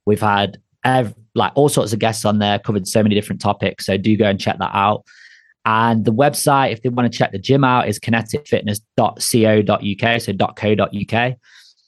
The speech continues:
You can go to my personal website as well, which is ali hyphen west dot com. So A L I hyphen west dot com. And the final thing is, if there's any guys listening that wanna have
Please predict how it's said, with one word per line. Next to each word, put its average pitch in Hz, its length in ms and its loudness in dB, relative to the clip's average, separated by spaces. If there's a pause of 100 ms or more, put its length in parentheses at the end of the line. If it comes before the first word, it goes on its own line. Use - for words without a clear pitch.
(120)
You 120 140 -2
can 120 160 0
go 131 100 4
to 131 160 0
my 113 140 2
personal 139 500 0
website 127 400 0
as 113 100 -6
well, 117 280 0
which 101 200 -4
is 98 200 -6
ali 113 420 2
hyphen 110 580 0
west 107 400 -2 (140)
dot 101 220 0
com. 117 420 0
So 107 140 -2
A 98 100 -2
L 104 220 2
I 104 160 2
hyphen 101 600 -2
west 98 540 -4
dot 101 240 -2
com. 110 340 -2 (760)
And 113 300 2
the 107 60 2
final 147 320 0
thing 127 200 -2
is, 127 400 2
if 113 220 -2
there's 110 220 -2
any 120 220 4
guys 113 340 0
listening 110 520 0
that 101 260 2 (100)
wanna 107 300 2
have 107 340 -2